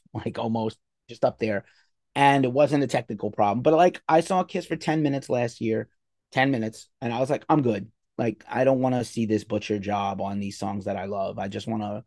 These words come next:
remember when I saw them the first few times, they were amazing. Leave it there.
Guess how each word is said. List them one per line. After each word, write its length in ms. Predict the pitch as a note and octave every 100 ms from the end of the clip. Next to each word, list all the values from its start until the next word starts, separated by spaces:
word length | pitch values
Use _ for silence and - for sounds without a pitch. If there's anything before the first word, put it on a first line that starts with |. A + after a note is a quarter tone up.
| _ -
remember 360 | B2+ D3 E3 D#3+
when 160 | D#3
I 80 | C#3+
saw 260 | - C#3 C3+
them 160 | C3+
the 60 | C3
first 260 | - B2 -
few 140 | B2
times, 300 | A#2 A#2 A2+
they 60 | G#2+
were 200 | G2+ G#2+
amazing. 520 | C#3+ D#3 C#3 C3+ B2 _ _ _ _ _
Leave 320 | G#2 C3+ E3
it 120 | D#3+
there. 480 | C#3 C3 B2 A#2+ -